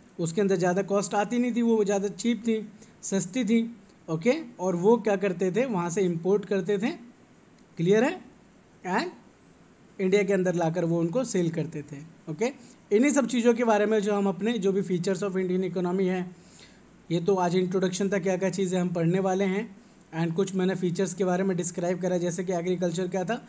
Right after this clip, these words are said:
agriculture was the main source British time के, ब्रिटिश time की जब मैं बात करूँ या उससे पहले की मैं बात करूँ, तो agriculture main source था।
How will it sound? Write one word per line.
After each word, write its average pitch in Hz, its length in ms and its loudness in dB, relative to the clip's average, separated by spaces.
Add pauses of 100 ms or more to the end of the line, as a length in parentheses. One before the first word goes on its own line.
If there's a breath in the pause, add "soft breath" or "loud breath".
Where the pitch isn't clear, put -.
(340 loud breath)
agriculture 180 500 0
was 180 180 2
the 175 200 0
main 190 280 2
source 180 300 0
British 160 440 -2
time 175 220 0
के, 175 200 -2
ब्रिटिश 170 640 -2
time 170 180 -2
की 175 100 -2
जब 180 140 -2
मैं 165 120 -4
बात 165 240 -2
करूँ 170 220 -4 (720 loud breath)
या 180 120 0
उससे 180 260 0
पहले 180 320 0
की 196 100 0
मैं 185 80 2
बात 175 200 0
करूँ, 180 200 -2
तो 180 120 -2
agriculture 180 440 -2
main 190 240 0
source 165 240 -4
था। 139 200 -18